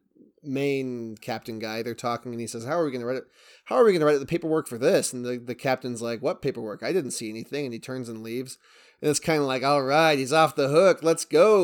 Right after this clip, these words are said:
Like, he's finally gonna let loose and deliver some good old-fashioned street justice. <laughs>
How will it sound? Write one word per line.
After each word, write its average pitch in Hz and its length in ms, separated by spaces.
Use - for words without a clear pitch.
Like, 139 180
he's 135 240
finally 180 320
gonna 165 200
let 151 280
loose 170 380
and 131 180
deliver 165 260
some 135 200
good 170 100
old-fashioned 160 480
street 190 320
justice. 120 560
<laughs> - 60